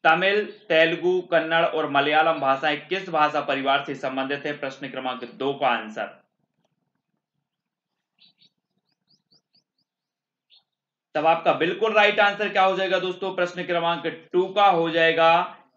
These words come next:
द्रविड़ परिवार से। विकल्प नंबर जो सा है, वो आपका बिल्कुल सही होगा। तमिल, तेलुगु, कन्नड़ और मलयालम ये द्रविड़ परिवार से संबंधित हैं। सा नंबर आपका यहाँ पर बिल्कुल सही होगा।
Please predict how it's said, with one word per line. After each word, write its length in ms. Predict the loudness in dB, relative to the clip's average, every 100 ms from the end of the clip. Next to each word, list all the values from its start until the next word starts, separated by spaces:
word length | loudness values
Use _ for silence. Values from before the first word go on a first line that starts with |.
| _
द्रविड़ 520 | -10 -2 -2 0 -2 0
परिवार 500 | 0 0 4 2 2
से। 340 | -6 -10 -12 -12
विकल्प 420 | -6 0 0 0
नंबर 320 | -4 -2 -2
जो 160 | -2 -6
सा 460 | -10 -10 0 2 2
है, 380 | 2 -2 -4 -6
वो 120 | 2
आपका 280 | 2 2 -4
बिल्कुल 360 | -4 -6 -6 -8
सही 200 | -6 -6
होगा। 340 | -4 -6 -8 -14 _ 0
तमिल, 320 | 2 2 -2
तेलुगु, 460 | 0 0 0 -2 -2
कन्नड़ 380 | 0 0 2
और 180 | 0 0
मलयालम 520 | 0 2 2 2 -2 -8 _ _ -4
ये 120 | -4
द्रविड़ 400 | -2 -2 0 -2
परिवार 440 | -2 0 2 0 -2
से 80 |
संबंधित 520 | -6 -6 -4 -4 -4 -6
हैं। 220 | -12 -12
सा 340 | -20 -2 0 2
नंबर 260 | 0 2
आपका 260 | 2 2 -2
यहाँ 220 | -4 -4 -6
पर 100 | -6
बिल्कुल 340 | -8 -8 -8
सही 200 | -4 -4
होगा। 400 | -2 0 -2